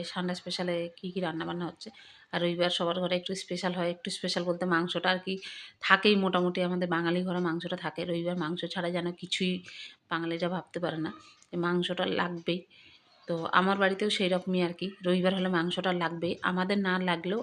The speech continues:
আমার ছেলের জন্য মাংস লাগবেই। তো সেই কারণে রবিবার হলে আমার বাড়িতে যে কোনো একটা মাংস হবে। হ্যাঁ, হঠাৎ করে কোনো কোনো দিন আমি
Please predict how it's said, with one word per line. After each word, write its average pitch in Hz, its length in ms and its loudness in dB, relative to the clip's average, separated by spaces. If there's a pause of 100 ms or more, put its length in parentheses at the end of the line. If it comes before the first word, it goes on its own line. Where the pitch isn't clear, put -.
আমার 180 180 -2
ছেলের 175 380 -2
জন্য 190 140 -2 (100)
মাংস 170 180 -2 (180)
লাগবেই। 147 340 -4 (680)
তো - 160 -12
সেই 185 260 0
কারণে 190 280 0
রবিবার 190 360 2
হলে 196 200 2
আমার 185 160 0
বাড়িতে 185 220 -2 (580)
যে 196 80 0
কোনো 214 200 2
একটা 214 220 -2
মাংস 190 320 0
হবে। 196 140 0 (160)
হ্যাঁ, 185 220 0
হঠাৎ 208 280 0
করে 214 220 -2
কোনো 196 140 0
কোনো 196 180 -4
দিন 202 220 0
আমি 196 120 -2